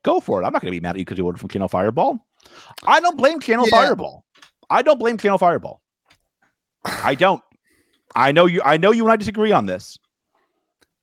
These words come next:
Speaker 2: You just, you called Rudy an asshole for what he was doing. You're not, you're not doing the same thing?
Speaker 1: They, wait, wait, hold on now, Boo Boo. They were, they, uh, well, A, no.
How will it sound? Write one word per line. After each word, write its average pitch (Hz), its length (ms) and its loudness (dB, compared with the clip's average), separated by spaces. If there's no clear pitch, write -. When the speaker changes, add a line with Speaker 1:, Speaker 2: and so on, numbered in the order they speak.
Speaker 2:
You 302 200 0
just, 381 120 2
you 262 100 -2
called 220 400 4
Rudy 247 280 -2
an 202 80 -2
asshole 202 500 -2
for 170 160 -4
what 165 140 -2
he 233 100 -2
was 269 140 2
doing. 147 160 0
You're - 20 -2
not, 117 240 -8
you're 156 100 4
not 165 240 -2
doing 175 220 0
the 165 80 0
same 175 220 -2
thing? 196 160 -2
Speaker 1:
They, 135 140 2
wait, 170 140 0
wait, 131 160 2
hold 143 160 4
on 113 120 2
now, 90 120 -6
Boo 90 120 -8
Boo. 82 220 -12
They 131 180 2
were, 143 420 2
they, 143 440 0
uh, 123 60 -12
well, 165 320 0
A, 185 140 2
no. 101 420 -2